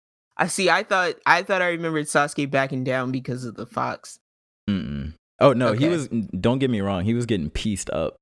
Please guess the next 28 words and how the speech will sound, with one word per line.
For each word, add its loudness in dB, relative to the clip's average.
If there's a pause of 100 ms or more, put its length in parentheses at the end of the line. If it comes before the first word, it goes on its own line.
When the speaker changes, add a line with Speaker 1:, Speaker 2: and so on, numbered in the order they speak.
(260)
Speaker 1:
<laughs> -20
Speaker 2:
when, 2
when -2
Naruto -2
first -2
transformed, -4
but -4
then 2
Sasuke -2
transformed -10
too, -10 (600)
and -10
it -8
was -10
back -8
on -10
and -10
popping. -8 (640)
Speaker 1:
Okay, -4
how 2
does -2
Shippuden -4
take -6
place -4 (100)
after -2
the -4
original -4
Nar-, -4